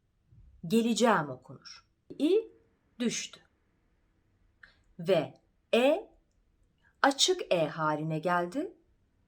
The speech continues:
İki ses okundu. Geleceğim. Geleceğim. Sen git, ben birazdan geleceğim. Bir daha seni hiç üzmeyeceğim, bir daha sana asla küsmeyeceğim.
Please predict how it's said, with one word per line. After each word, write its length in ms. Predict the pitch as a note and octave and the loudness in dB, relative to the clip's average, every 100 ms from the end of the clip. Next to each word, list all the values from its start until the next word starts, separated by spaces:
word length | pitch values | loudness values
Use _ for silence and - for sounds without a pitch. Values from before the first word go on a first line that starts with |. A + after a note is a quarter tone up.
| _ _ _ | _ _ _
İki 280 | - E4 G4 | -4 2 2
ses 600 | F#4+ - D#3 - - - _ _ _ - | 2 2 0 -2 -6 -6 _ _ _ -6
okundu. 580 | F3 - D3 C3+ B2 - _ _ _ _ _ - - | -6 -6 -10 -10 -14 -20 _ _ _ _ _ -20 -2
Geleceğim. 720 | F3+ G#3 G3+ F3 G3 E3+ D3 - - - - - - _ - - - - _ - - - | 4 6 4 4 4 4 0 -8 -20 -20 -20 -20 -20 _ -20 -20 -20 -20 _ -20 -20 -8
Geleceğim. 640 | D#3+ G#3 F#3+ F3 F#3 D3 B2+ - - - - - - - - - - - | 2 2 2 2 2 0 -4 -14 -20 -20 -20 -20 -20 -20 -20 -20 -20 -10
Sen 400 | - B3 C4 B3+ | 0 2 4 4
git, 380 | F#4+ F#4+ - - - - - - - | 2 2 -10 -12 -20 -20 -20 -4 6
ben 240 | A3+ A3 | 6 8
birazdan 560 | D4 - C4+ G3+ B3+ C#4 | 8 10 10 8 4 4
geleceğim. 480 | A3 F#3 E3+ C3+ A#2+ _ _ - | 2 0 -2 -2 -6 _ _ -2
Bir 100 | D#4+ | 6
daha 220 | E4 D4 | 8 8
seni 300 | C#4 B3 A#3+ | 6 0 -4
hiç 380 | A#3 A#3 - - | -4 -6 -6 -2
üzmeyeceğim, 760 | A3+ G#3+ A#3 B3+ A3 C#4 C#4 D4 - - | -2 -2 -4 -4 2 4 4 0 -10 -6
bir 120 | C4 | 2
daha 220 | B3 A#3+ | 4 4
sana 320 | A3+ A#3 G#3 F3+ | 2 0 2 6
asla 600 | D4 E4 - A3 A3+ C4+ - - | 6 6 2 2 2 0 -8 -14
küsmeyeceğim. 760 | - D4+ - E3 C#3+ - B2+ | -4 -4 -4 -8 -8 -8 -10